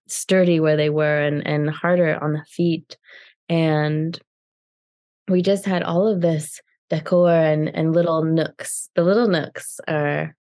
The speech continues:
my favorite. They're, like, these little, uh, secret places in, in the events that I host where people who are meant to find them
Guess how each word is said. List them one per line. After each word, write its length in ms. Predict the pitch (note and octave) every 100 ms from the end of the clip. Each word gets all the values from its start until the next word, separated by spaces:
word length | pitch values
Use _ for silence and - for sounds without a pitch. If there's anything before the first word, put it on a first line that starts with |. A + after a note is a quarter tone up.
| _
my 260 | E3 C#3+ D3+
favorite. 580 | - C2 - B1+ - - -
They're, 180 | D#3+
like, 220 | E2+ F3 -
these 240 | D#3+ D#3
little, 500 | D#3+ D#3+ D#3+ D#3+ E3 _ _ _ _ _ _ _ _ _ -
uh, 300 | D#3 D#3+ F3 _ _ _ F3+
secret 960 | - - - F#3+ - - - - - - _ _ _
places 840 | - D#3+ D#3+ - F#3+ A#3+ A#3 - -
in, 400 | F3 E3+ E3+ E3+ -
in 480 | E3+ E3 E3 E3+
the 140 | F3 E3+
events 440 | D#3+ D#3+ E3 - -
that 300 | D#3+ D#3+ D#3+ -
I 80 | D#3+
host 580 | D#3 D#3 D#3 E3+ -
where 320 | D#3+ D#3 D3+ D3+ - - - _ _
people 840 | - F#3 F3+ F3+ E3 E3 D#3+ D#3 E3 - _ -
who 80 | E3
are 100 | E3
meant 260 | D#3 D#3
to 80 | D#3
find 360 | E3 D#3 D3 D3+
them 420 | F3 G#3 A#3+ A#3